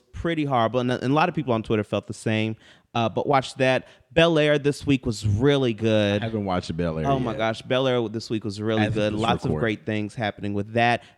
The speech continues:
Speaker 1: And of course, Atlanta is back on F X. And
Speaker 2: Oh,
Speaker 1: so
Speaker 2: yeah.
Speaker 1: I started Atlanta, um, spe-, two-hour episode premiere. So it was actually two episodes that you get to see. Um, and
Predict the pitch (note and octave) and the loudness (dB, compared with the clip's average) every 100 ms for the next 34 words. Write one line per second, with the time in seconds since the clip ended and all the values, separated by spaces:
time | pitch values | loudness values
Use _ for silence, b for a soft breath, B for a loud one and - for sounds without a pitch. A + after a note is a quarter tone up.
0 | - E3+ F3+ - A3 G#3 E3+ D3+ E3 A3+ | -2 0 0 4 2 4 0 2 2 2
1 | F3 C3+ A2 A#2 G#2 - C3 C#3 C#3+ C#3+ | 2 2 2 -2 -2 -4 0 0 2 0
2 | F3 C#3+ D2+ - C#3 D3 D#3 C#3+ C3+ C3+ | 2 0 0 2 2 4 4 4 4 0
3 | C3+ - D#3 E3 D3+ C#3+ C3 C3+ C3+ C3 | 0 0 2 2 0 -2 -2 -2 -2 -2
4 | C3 b b b _ C3 B2+ A#2+ A2+ - | -4 b b b _ 0 2 0 -4 -12
5 | _ _ _ _ - - G3 - - - | _ _ _ _ -18 -2 0 -2 -8 -8
6 | - A3+ A#3 E3 D#3+ D#3 D3+ - D3 D3 | 0 2 4 4 4 4 2 0 -2 -4
7 | - D3+ C3+ B2+ - C3 C3 G#2 D#2+ A#2 | 0 2 2 -2 -2 0 0 0 -4 -12
8 | - D3 C3+ C#3 C#3 C#3+ B2 - D#3+ D3+ | -2 0 2 0 -2 -4 -8 -4 0 2
9 | - A#2 - A2+ G#2 - G2+ A#2 G#2+ G#2 | 2 -2 -2 -2 -2 -6 -8 -8 -6 -6
10 | - - G#2 G#2 G#2 b b b _ A2 | -8 -8 -4 -4 -6 b b b _ 0
11 | G#2+ G#2 F#2+ F#2+ F2 _ - A#2+ A2+ G#2+ | 2 4 2 0 -6 _ -2 2 4 2
12 | G#2+ G#2+ G#2+ | 2 -2 -6